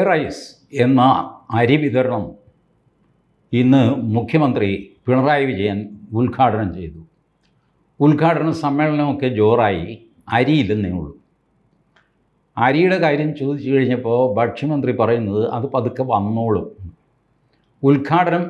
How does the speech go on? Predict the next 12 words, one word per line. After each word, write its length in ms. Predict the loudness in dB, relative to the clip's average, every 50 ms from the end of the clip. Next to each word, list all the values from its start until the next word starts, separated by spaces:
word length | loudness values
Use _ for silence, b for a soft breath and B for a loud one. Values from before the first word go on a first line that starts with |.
| -8 -8
ഇപ്പം 200 | -4 -2 -2 0
നടക്കട്ടെ. 420 | 0 -2 -2 -6 -8 -6 -6 -8 -8 -8 -14 -20 _ _ _ -20 _ _ _ _ _ _ _ _ _ _ _ _ _ _ _ _ _ _ _ _ _ _
ഇതിൻ്റെ 380 | -4 0 2 2 4 4 6 4 4 4 2 -2 -2
പ്രശ്നം 400 | -2 -2 -2 0 0 0 0 0 -2 -4 -4
ഒരുപക്ഷെ 460 | -6 -2 0 0 0 0 2 2 4 4 2 -2 -8 -16 -20 _ _ _ _ _ -2
ലോക്സഭാ 460 | 0 0 0 0 -4 -2 0 0 0 0 -2
തെരഞ്ഞെടുപ്പായിരിക്കും. 840 | -4 -4 -4 -4 -6 -4 -2 -2 -2 0 -2 -4 -8 -10 -14 -14 -16 _ _ _ _ _ _ _ _ _ _ _ _ _ _ _ _
തെരഞ്ഞെടുപ്പ് 580 | 0 2 2 2 2 0 0 -2 -2 0 0 0 0 0 -4
പ്രഖ്യാപിച്ച് 760 | -6 -6 -6 -6 -2 0 0 0 0 -2 -6 -6 -4 -2 -2 -2 -2 -6 -12 -18 _ _ _ _ _ _ _ _ _ _ -2 0
അതിൻ്റെ, 340 | 0 0 -2 0 2 2 2 2 2 0 -4 -8 -8 -8
ആ, 60 | -8 -8 -8 -8 -8 -10 -10 -10 -10 -12 -10 -4 -2
നടപടിച്ചട്ടങ്ങളൊക്കെ 1040 | 0 0 0 0 0 -2 -2 -2 -4 -6 -6 -4 -4 -4 -4 -4 -4 -4 -4 -4